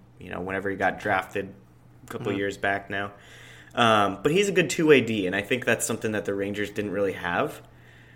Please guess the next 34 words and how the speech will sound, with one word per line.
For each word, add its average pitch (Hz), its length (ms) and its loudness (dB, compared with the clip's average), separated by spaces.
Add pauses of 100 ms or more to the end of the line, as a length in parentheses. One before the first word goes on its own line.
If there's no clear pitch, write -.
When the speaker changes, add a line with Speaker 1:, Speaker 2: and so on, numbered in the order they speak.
(300)
Speaker 2:
Mm-hmm. 117 200 -8
Speaker 1:
They, 120 180 4
you 120 180 0
know, 113 100 2
they 127 120 6
had 131 220 2
some, 120 340 0
some 117 200 -2
bangers 107 420 0
back 104 260 2
there. 104 200 4
Then 104 100 0
they 104 80 -2
had 107 240 0
some 104 240 0
young 101 280 -2
puck-moving 101 600 -4
guys. 95 640 0
Um, 92 340 -2
they 95 100 -6
had 98 220 0
Shattenkirk's 92 760 -2
old 92 260 -4
dusty 95 320 -2
balls 90 380 -4
back 90 280 -4
there. 92 240 -6 (720)
Um, 92 560 2 (400)
just - 280 -2
shit - 360 0
in 95 60 -14
the 92 80 -8
pool. 95 480 -12
God - 200 -14